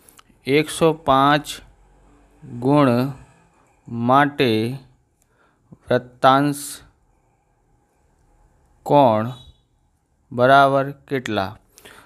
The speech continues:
તો અહીં કેવી રીતે થઈએ-, થઈ જાય છે? ક્રોસ ગુણાકાર કરવાનું. એકસો પાંચ ગુણ્યા, એકસો પાંચ ગુણ્યા ત્રણસો સાઠ અને ભાગાકારમાં આ આવી જશે. આવી રીતે આ થાય છે.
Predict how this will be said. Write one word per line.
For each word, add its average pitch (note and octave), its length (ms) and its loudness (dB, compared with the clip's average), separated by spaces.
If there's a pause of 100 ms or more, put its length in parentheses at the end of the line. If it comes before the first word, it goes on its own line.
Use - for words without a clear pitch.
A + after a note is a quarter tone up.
(120)
તો C3+ 100 -2
અહીં C3+ 240 2
કેવી D3+ 200 2
રીતે D3 220 -2
થઈએ-, C3 380 0
થઈ - 320 -4
જાય B2 260 2
છે? C#3+ 220 -2
ક્રોસ C3+ 420 0
ગુણાકાર A2+ 460 0
કરવાનું. G#2+ 440 -4
એકસો B2 300 -4
પાંચ C3 400 -2
ગુણ્યા, B2 480 -2 (460)
એકસો B2 420 -4
પાંચ B2+ 500 0
ગુણ્યા A#2+ 400 -2
ત્રણસો B2 680 -6
સાઠ G#2 520 -2 (420)
અને A#2+ 140 -2
ભાગાકારમાં B2 840 0
આ A2+ 260 2
આવી G#2+ 220 -6
જશે. G#2 560 -8 (460)
આવી B2 200 2
રીતે A#2+ 280 -2
આ A2 100 0
થાય A2 340 -6
છે. C#3 220 -6